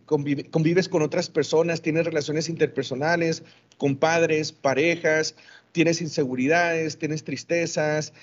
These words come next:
eh, cuestiones emocionales. Entonces, las personas siempre están interesadas en, en saber cómo ser mejores personas, en saber cómo controlarte, el saber qué aconsejar, eh, qué caminos puedes tomar. Entonces, yo pienso que esto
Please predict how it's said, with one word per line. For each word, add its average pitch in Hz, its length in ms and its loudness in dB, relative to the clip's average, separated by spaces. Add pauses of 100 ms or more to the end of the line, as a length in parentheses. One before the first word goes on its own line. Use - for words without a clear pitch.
(180)
eh, 123 80 -10
cuestiones 156 480 -2
emocionales. 160 800 -6
Entonces, 185 680 0 (420)
las 180 300 0
personas 180 440 -2
siempre 196 360 -4
están 190 280 0
interesadas 175 840 -2 (400)
en, 156 440 2 (440)
en 160 180 0
saber 165 400 0
cómo 190 420 0
ser 180 220 2
mejores 185 420 0
personas, 175 720 -2
en 160 80 -4
saber 147 360 -2
cómo 175 280 -4
controlarte, 170 1160 0 (240)
el 160 120 2
saber 156 400 0
qué 170 120 0
aconsejar, 175 800 0
eh, 170 120 0 (360)
qué 170 120 2
caminos 175 440 0
puedes 175 320 0
tomar. 165 240 0
Entonces, 175 160 -8
yo 214 100 4
pienso 226 300 -2
que 196 120 2
esto 208 480 2